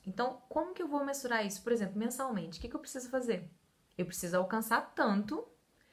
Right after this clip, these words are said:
em média, pra alcançar lá no final do ano tanto. Né? Então, assim, vamos colocar aí, eu tenho, vou atingir cento e vinte mil no final do ano, então eu vou alcan-, vou tirar,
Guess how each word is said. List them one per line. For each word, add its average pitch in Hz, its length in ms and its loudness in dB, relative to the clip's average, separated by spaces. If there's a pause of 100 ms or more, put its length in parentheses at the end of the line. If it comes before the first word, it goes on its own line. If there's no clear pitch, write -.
(160)
em 254 120 2
média, 196 360 4
pra 311 180 4
alcançar 320 760 4
lá 208 280 4
no 185 80 0
final 208 240 0
do 226 160 2
ano 269 180 0
tanto. - 340 -4 (880)
Né? 180 140 2
Então, 185 320 2
assim, 196 320 0 (420)
vamos 196 240 4
colocar 208 340 4
aí, 175 80 4
eu 170 100 2
tenho, 185 180 2
vou 196 100 2
atingir 202 380 2
cento 233 260 0
e 262 40 0
vinte 226 260 0
mil 196 80 2
no 190 80 0
final 208 260 0
do 233 80 -4
ano, 262 180 -2
então 277 140 -2
eu 269 40 -4
vou 269 80 6
alcan-, 262 260 0
vou 220 140 -2
tirar, 226 440 2